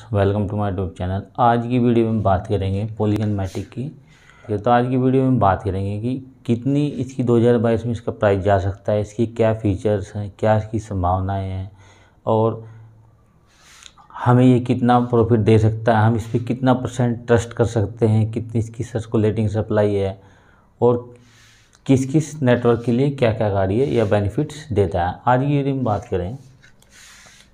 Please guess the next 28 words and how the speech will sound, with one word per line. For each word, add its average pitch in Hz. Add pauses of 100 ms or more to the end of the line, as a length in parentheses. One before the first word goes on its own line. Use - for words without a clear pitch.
(760)
यदि 127
हम 143
इसकी 139
current 135
price 131
की 131
बात 95
करें 98
तो 127
इसका 127
अभी 120
current 123
price 104
one 120
point 107
four 113
six - (2000)
dollar 104
चल 101
रहा 87
है। - (320)
यदि 120
हम 147
इसके 147
टैग 131
की 131
बात 92
करें 85